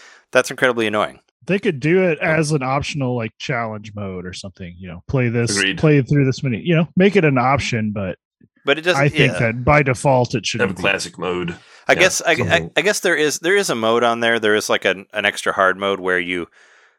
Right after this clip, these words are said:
Speaker 1: only get a certain amount of tries to get through a certain amount of levels. So they do have that, like, where you'll start over again, start all the way back at the beginning if you lose, if you wanna play that. But I prefer the just, like, you know, throw one level at me.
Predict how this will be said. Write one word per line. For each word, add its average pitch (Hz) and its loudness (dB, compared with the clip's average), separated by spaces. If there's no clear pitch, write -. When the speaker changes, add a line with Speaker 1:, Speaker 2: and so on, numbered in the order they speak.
Speaker 1:
only 117 -6
get 120 2
a - -2
certain 127 -2
amount 113 2
of 107 -2
tries 107 2
to 104 -12
get 104 -4
through 110 -6
a - -10
certain 107 -6
amount 104 0
of 98 -8
levels. 101 -2
So 101 -10
they 95 0
do 98 -6
have 104 0
that, 104 0
like, 110 -10
where 98 -2
you'll 92 -4
start 92 -2
over 90 -2
again, 90 -4
start 98 0
all 92 4
the 92 -4
way 90 -4
back 87 -2
at 95 -18
the 92 -12
beginning 87 -8
if - -14
you 85 -10
lose, 87 -6
if 104 -10
you 92 -8
wanna 95 -2
play 110 -2
that. 113 2
But - -4
I 143 4
prefer 151 0
the 113 -2
just, 101 -2
like, 98 2
you 95 -4
know, 95 0
throw 113 0
one 101 2
level 92 0
at 92 -4
me. 90 -4